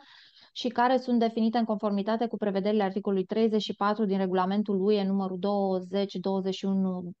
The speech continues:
pe două sute patruzeci și unu de instituire a mecanismului de reziliență și redresare, cu modificările și completările ulterioare, sunt obligatorii, neeligibile și vor fi suportate de beneficiar.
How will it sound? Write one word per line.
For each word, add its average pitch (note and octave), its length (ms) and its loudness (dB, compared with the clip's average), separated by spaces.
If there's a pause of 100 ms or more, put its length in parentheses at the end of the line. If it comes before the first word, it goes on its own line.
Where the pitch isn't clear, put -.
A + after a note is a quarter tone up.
(160)
pe G3+ 140 2
două G3 300 2
sute F#3+ 260 -4
patruzeci F#3+ 480 -2
și - 120 -8
unu G#3+ 140 2
de G3 100 0
instituire G#3 540 0
a G#3 100 4
mecanismului F#3+ 640 -2
de F#3+ 80 0
reziliență F#3+ 580 0
și F#3+ 140 -6
redresare, B3+ 720 0 (480)
cu C#4 120 0
modificările A3+ 680 2
și A3 140 -4
completările G3+ 560 -2
ulterioare, G3 580 0
sunt A3+ 220 0
obligatorii, G#3+ 880 -2
neeligibile A3 760 2
și C4+ 140 -6
vor A3 180 -2
fi C4 140 -4
suportate A3+ 720 0
de G#3+ 420 2
beneficiar. A3 840 0